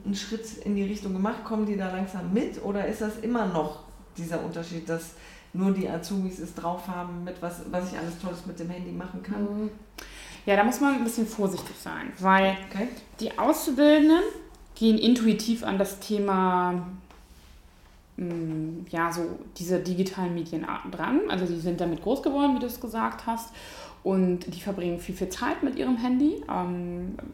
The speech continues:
Speaker 2: sind auf verschiedenen Social-Media-Plattformen unterwegs. Ähm, das heißt aber noch lange nicht, dass sie halt eine digitale Kompetenz haben, die die Unternehmen benötigen.
Speaker 1: Mhm.
Speaker 2: Also ich würde, ich sage immer so liebevoll, die haben eine Wischkompetenz,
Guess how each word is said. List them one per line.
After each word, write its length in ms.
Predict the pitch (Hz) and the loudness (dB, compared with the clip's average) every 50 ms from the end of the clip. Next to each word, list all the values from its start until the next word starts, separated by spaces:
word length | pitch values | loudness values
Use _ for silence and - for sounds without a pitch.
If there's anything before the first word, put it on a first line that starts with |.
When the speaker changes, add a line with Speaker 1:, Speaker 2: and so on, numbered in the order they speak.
| - - - - - | -12 -14 -14 -14 -14
Speaker 2:
sind 380 | - 175 170 170 165 165 - - | -8 -4 -4 -4 -4 -4 -4 -4
auf 240 | - - - - | -2 -2 -4 -4
verschiedenen 360 | - 190 185 - 190 180 185 185 | -6 -8 -6 -4 -2 -2 -2 -2
Social-Media-Plattformen 960 | - 196 190 - 196 208 254 262 277 254 - - 233 233 - - 226 220 214 | -2 -4 -2 0 2 4 4 4 4 2 2 0 -2 -2 0 0 2 2 2
unterwegs. 720 | 202 196 - 202 180 160 170 170 202 277 320 - - - - - - - - - - - - - - - - - - - | 0 -2 -4 -4 -4 -4 -2 0 0 0 0 -2 -6 -12 -14 -16 -18 -18 -16 -16 -16 -16 -16 -18 -18 -18 -18 -12 -6 -2
Ähm, 240 | 202 202 202 196 196 | 0 0 2 4 2
das 200 | 214 202 208 214 | 2 2 4 4
heißt 220 | 220 269 277 - | 6 6 6 4
aber 100 | - 220 | 2 2
noch 160 | 214 208 180 196 | 2 4 4 6
lange 260 | 196 180 202 247 285 | 6 6 6 8 8
nicht, 300 | 285 277 302 294 285 - | 8 8 8 6 4 2
dass 200 | 226 214 220 - | 0 0 0 -2
sie 80 | - - 208 | -8 -4 0
halt 240 | 208 214 208 208 | 0 2 2 4
eine 100 | 214 190 | 2 2
digitale 460 | 180 202 233 240 254 - - 208 190 180 | 4 4 4 4 4 4 4 2 2 2
Kompetenz 640 | 185 - 185 175 - 180 - - 190 185 185 - | 2 0 -2 -2 -2 -4 -2 0 0 0 0 0
haben, 280 | - 208 208 214 220 196 | 0 2 4 4 4 6
die 140 | 190 214 185 | 6 4 4
die 260 | 185 190 185 190 190 | 6 4 4 4 4
Unternehmen 500 | - 196 190 196 190 190 190 185 180 175 - - - - - - - - - - - | 2 0 0 2 4 6 6 6 4 2 -2 -10 -18 -20 -20 -20 -20 -20 -18 -6 2
benötigen. 640 | - 190 185 175 165 - - 165 - 185 180 190 - - - | 6 6 8 6 6 2 -2 -6 -6 -6 -8 -10 -10 -8 -2
Speaker 1:
Mhm. 280 | 202 196 190 190 196 214 240 - - | 0 2 2 2 2 -2 -4 -2 2
Speaker 2:
Also 560 | - 180 196 202 196 196 196 185 175 175 - - - - - - - - - - - - - | 4 6 6 6 4 4 4 6 6 4 4 0 -10 -14 -16 -18 -20 -20 -20 -20 -20 -14 -6
ich 160 | - - - | -4 -2 2
würde, 160 | 240 262 269 | 6 6 6
ich 140 | 254 - 208 | 6 6 6
sage 160 | - 247 247 | 4 4 4
immer 160 | 262 254 247 226 | 6 6 8 8
so 60 | 226 | 8
liebevoll, 420 | 220 226 220 220 220 233 220 220 | 6 6 4 4 2 4 4 4
die 80 | 208 220 | 6 6
haben 180 | 233 233 226 | 6 8 6
eine 80 | 208 190 | 6 8
Wischkompetenz, 1120 | 185 185 180 - - - 185 170 170 185 - - - 170 185 233 403 - - - - - | 6 6 4 2 0 0 0 0 0 0 -2 -2 -2 0 0 0 0 -2 -4 -8 -10 -12